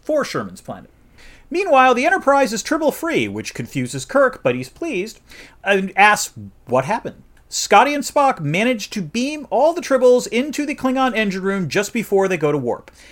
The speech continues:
This has to be a violation of some treaty banning biological weapons, you know, in the quadrant. I'm just gonna go with that.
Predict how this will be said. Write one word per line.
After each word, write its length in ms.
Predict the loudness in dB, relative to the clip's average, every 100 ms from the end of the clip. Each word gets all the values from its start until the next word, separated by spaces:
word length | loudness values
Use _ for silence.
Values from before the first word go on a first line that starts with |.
| -20 -2
This 220 | 0 0
has 280 | 0 0 0
to 80 | 0
be 100 | 2
a 60 |
violation 580 | 6 6 6 0 -2 -2
of 180 | 2 2
some 300 | 4 0 0
treaty 420 | -2 -2 0 0
banning 500 | -2 2 4 4 2
biological 580 | 4 6 6 6 4 4
weapons, 600 | 4 4 2 0 -4 -6 -10 -2
you 80 |
know, 140 | 0 2
in 240 | 0 0 0
the 60 |
quadrant. 420 | 2 4 2 0
I'm 80 | -8
just 160 | -8 -4
gonna 140 | -4
go 200 | 2 2
with 140 | 2 -4
that. 220 | -12